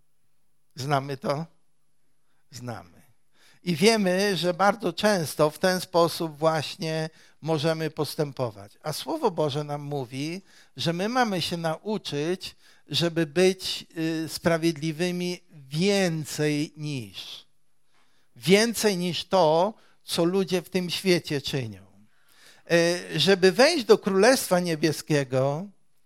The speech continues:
nie wystarczy tylko podstawowy poziom sprawiedliwości. O tym mówi Słowo Boże.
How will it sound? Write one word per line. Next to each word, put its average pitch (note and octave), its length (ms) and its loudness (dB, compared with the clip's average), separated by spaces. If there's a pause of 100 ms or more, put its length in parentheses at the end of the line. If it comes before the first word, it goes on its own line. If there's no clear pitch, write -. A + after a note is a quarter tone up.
(340)
nie D3+ 200 0
wystarczy F3 800 0
tylko D#3+ 680 0 (440)
podstawowy E3 760 2
poziom B2+ 420 -8
sprawiedliwości. A2+ 1040 -12 (460)
O D3+ 140 0
tym F3+ 180 -8
mówi E3 340 -8
Słowo C#3+ 360 -8
Boże. G#2+ 460 -20